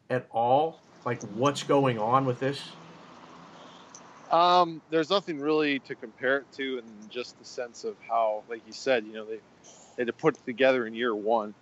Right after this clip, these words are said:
Speaker 2: So that side of it's just astonishing. But, um, you know, we, like I said before, on a couple shows I've done, we got really lucky <laughs> that, uh, we got to, uh,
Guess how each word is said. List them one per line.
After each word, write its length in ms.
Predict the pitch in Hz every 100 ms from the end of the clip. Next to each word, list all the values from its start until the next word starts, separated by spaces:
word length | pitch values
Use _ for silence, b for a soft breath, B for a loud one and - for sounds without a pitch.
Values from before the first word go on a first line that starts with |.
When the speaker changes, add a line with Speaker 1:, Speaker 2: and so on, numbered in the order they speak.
| _ _ _ _ _ _ _ _
Speaker 2:
So 240 | - - 131
that 220 | 135 -
side 300 | 151 139 127
of 100 | 104
it's 200 | 104 -
just 280 | 123 - 117
astonishing. 800 | - 123 123 123 - 117 104 110 _ -
But, 160 | 113
um, 420 | 113 107 107 101 92 _ _ _ - b b _ _ _ _
you 80 | 143
know, 240 | 139 135 -
we, 220 | 147 175
like 200 | - 156
I 60 | 147
said 240 | - 151
before, 500 | 135 - 135 139 139 - -
on 140 | 123
a 40 | 117
couple 240 | - 123
shows 340 | - 135 131 123
I've 160 | 113
done, 280 | 120 120 113 - - -
we 80 | 139
got 140 | 151
really 220 | 139 143
lucky 480 | 123 123 - 143 135 - _ _ _
<laughs> 380 | _ _ - -
that, 300 | 139 156 151
uh, 220 | 143 131 - - - - - _ _ _
we 140 | 131 135
got 280 | 147 131 -
to, 280 | 139 127 127
uh, 260 | 117 104